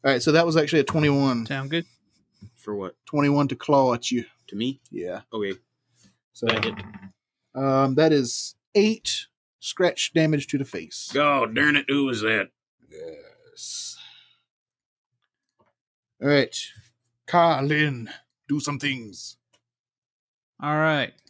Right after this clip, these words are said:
Speaker 2: Um, I am blind, so I will be blind till the end of my turn still.
Speaker 1: A little bit. Did you roll a
Speaker 2: Um,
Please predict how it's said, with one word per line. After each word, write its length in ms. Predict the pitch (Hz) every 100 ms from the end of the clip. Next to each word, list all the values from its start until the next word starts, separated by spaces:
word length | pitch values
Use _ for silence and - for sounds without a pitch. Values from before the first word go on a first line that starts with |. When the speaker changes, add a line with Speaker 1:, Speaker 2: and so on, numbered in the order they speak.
| _ _ - - _ -
Speaker 2:
Um, 560 | 156 147 147 147 139 113
I 200 | 156 190
am 140 | 180
blind, 640 | 156 175 196 143 120 123 - _ _ _ _ _
so 160 | - 143
I 100 | 139
will 120 | 143
be 140 | 139 156
blind 420 | 147 147 147 143
till 100 | 147
the 140 | 135
end 120 | 143 139
of 60 |
my 140 | 127 127
turn 500 | 123 147 131 120 127
still. 480 | - - 113 143 - _ _ _ _ _ -
Speaker 1:
A 40 | 127
little 160 | 120
bit. 220 | 139 156
Did 140 | 143 135
you 80 | 135
roll 300 | 147 147 143
a 100 | 135
Speaker 2:
Um, 200 | 143